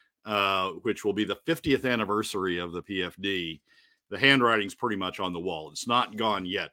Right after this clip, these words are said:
but there's not much of it left. Uh, if you look at it as a percent of the P O M V draw, which is a good way to look at it, um, by twenty thirty-two, the P F D, and you're,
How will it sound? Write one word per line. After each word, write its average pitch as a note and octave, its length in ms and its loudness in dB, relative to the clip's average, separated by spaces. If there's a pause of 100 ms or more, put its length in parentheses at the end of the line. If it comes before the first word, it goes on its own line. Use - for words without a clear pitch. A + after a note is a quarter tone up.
but F2 140 -16
there's F2+ 200 -12
not F#2 260 -6
much F2+ 240 -14
of F#2 120 -8
it E2 140 -12
left. F2 380 -6 (520)
Uh, F2 160 -10
if G2+ 200 -12
you G2+ 120 -4
look A2+ 240 0
at G#2 220 2
it F#2 160 -2 (100)
as F#2+ 220 -6
a F2+ 80 -8
percent A#2 640 -6 (120)
of G2 480 0
the F2+ 100 -4
P A#2 240 -2
O G2+ 120 4
M F2 200 -2
V G2+ 180 -6
draw, E2 440 -6 (640)
which F#2 200 -8
is F2+ 120 -8
a F#2 60 -6
good F2+ 200 -4
way F2 160 -4
to E2 60 -4
look E2 240 -6
at E2+ 160 -4
it, D#2+ 120 -8 (180)
um, E2+ 540 -4 (180)
by F2+ 280 0
twenty A2+ 320 -2
thirty-two, G2 840 -2 (500)
the F#2+ 80 -4
P A#2 260 0
F G#2 180 0
D, G2 460 0 (800)
and G2 100 -6
you're, F#2 180 -4